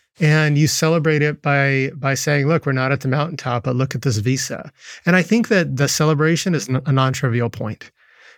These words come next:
because I do think that if we're going to just not give any word of praise or promise unless we get the full loaf, we really rob, uh, political capital and rewards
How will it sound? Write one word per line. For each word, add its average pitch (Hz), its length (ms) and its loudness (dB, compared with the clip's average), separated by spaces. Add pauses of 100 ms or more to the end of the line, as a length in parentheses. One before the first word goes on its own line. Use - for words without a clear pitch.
because 156 460 2
I 143 160 2
do 165 260 2
think 143 380 -2
that 127 420 0 (120)
if - 180 0
we're 147 100 4
going 147 420 2
to 139 120 -2
just 135 640 -2 (480)
not 151 320 4 (160)
give 139 260 -2
any 170 220 4
word 160 200 2
of 135 120 0
praise 131 380 0
or 131 60 2
promise 123 440 -2
unless 123 260 0
we 135 80 2
get 131 140 0
the - 40 -8
full 135 300 0
loaf, 131 500 0 (440)
we 151 100 6
really 151 360 4
rob, 117 800 -2 (480)
uh, 123 160 2
political 135 460 2
capital 120 680 -2
and 127 160 -2
rewards 120 760 0